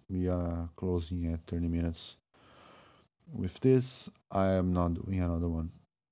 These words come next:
'cause I'm tired. I, I, I, I worked a whole day, so, uh, I'm truly kind of exhausted in the, at this point. But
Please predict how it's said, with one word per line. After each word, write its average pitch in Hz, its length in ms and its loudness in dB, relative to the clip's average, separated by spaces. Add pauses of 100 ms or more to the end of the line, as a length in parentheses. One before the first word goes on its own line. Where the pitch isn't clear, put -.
(540)
'cause 87 180 -6
I'm 82 100 -6
tired. 80 320 -8 (680)
I, 87 80 -4
I, 80 220 -6 (200)
I, 80 100 -6 (280)
I 87 80 -4 (1400)
worked 82 440 -4
a - 40 -18
whole 85 300 -8
day, 101 260 -10
so, - 340 -10 (1400)
uh, 120 40 2 (340)
I'm 98 180 -8
truly 90 540 -2 (320)
kind 82 240 -2
of 80 100 -4
exhausted - 540 -10 (1200)
in 90 160 2
the, 80 120 0 (100)
at 85 120 -2
this 82 200 -2
point. - 320 -4 (800)
But 107 360 6